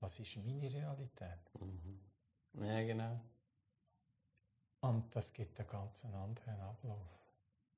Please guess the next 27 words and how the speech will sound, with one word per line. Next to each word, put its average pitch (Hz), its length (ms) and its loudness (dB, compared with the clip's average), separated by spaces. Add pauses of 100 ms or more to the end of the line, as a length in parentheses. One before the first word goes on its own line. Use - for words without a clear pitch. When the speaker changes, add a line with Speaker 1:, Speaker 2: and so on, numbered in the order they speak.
(720)
Speaker 1:
Und - 240 -4
ich 123 180 4
beobachte 107 540 2
das 101 160 -4
halt 104 420 -2 (400)
bei 113 80 2
den 110 160 -2
Kindern, 123 400 -2
die 113 80 0
machen 107 340 0
das - 200 -4
auf 110 120 -4
so - 200 -6
eine 123 100 2
natürliche 127 760 0
Art. 117 420 -2
Speaker 2:
Mhm. 90 380 -2 (460)
Speaker 1:
Und, - 500 2
äh, - 120 2 (100)
ich 123 180 4
habe 107 220 6
das - 280 2
gesehen, 127 680 2 (1700)
wie 117 280 6
viel, 123 640 4 (100)
dass - 260 -2
wir 120 100 2